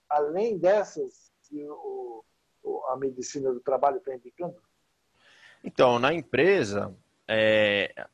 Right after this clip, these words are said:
Speaker 2: o grande desafio, na verdade, é assim, quando você pensa em todo mundo trabalhando, aí o lo-, o local de trabalho tá organizado, né? Então,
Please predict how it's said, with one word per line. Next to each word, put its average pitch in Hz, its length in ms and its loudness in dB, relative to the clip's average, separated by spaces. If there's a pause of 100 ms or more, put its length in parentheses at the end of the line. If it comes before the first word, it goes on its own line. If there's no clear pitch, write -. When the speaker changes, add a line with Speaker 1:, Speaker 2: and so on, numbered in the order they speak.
(180)
Speaker 2:
o 107 280 -10
grande 160 360 0
desafio, 120 720 -2
na 101 80 -6
verdade, 101 380 0
é 120 40 0
assim, 98 160 -8
quando 165 340 -2
você 147 220 -6
pensa 110 380 -6
em - 40 -14
todo 156 220 -6
mundo 127 160 -10
trabalhando, 101 720 -4 (840)
aí 123 500 2 (300)
o 113 120 -6
lo-, 107 400 2
o 113 120 -6
local 107 320 2
de 160 80 -2
trabalho 131 360 2
tá 156 120 0
organizado, 127 600 -4 (120)
né? 104 200 -4
Então, 120 400 -4